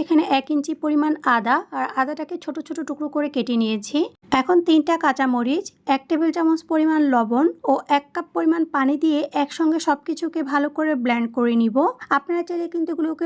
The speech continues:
পাটায়ও বেটে নিতে পারেন। সরিষা আর আমটাকে খুব ভালো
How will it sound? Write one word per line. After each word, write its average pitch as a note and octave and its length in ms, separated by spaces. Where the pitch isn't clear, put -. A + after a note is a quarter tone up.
পাটায়ও C#4 380
বেটে B3+ 240
নিতে A3+ 260
পারেন। A#3+ 240
সরিষা D4+ 460
আর D#4 160
আমটাকে D4+ 460
খুব D4+ 100
ভালো D4 180